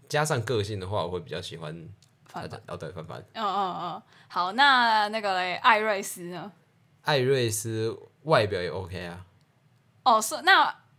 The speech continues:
Speaker 2: 艾瑞斯跟蕾拉呢？
Speaker 1: 艾瑞斯跟蕾拉，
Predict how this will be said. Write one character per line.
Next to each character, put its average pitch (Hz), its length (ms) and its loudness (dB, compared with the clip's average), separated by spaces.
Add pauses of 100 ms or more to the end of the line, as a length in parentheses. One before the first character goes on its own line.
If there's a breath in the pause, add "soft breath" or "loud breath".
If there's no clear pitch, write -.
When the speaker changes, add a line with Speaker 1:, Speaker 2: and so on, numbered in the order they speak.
Speaker 2:
艾 277 220 6
瑞 262 280 6
斯 220 280 -6
跟 214 200 -4
蕾 160 220 -6
拉 143 220 -4
呢？ 185 260 -10 (560)
Speaker 1:
艾 135 220 0
瑞 113 400 2
斯 104 560 -6
跟 98 380 -6
蕾 151 420 -10
拉， 135 420 -12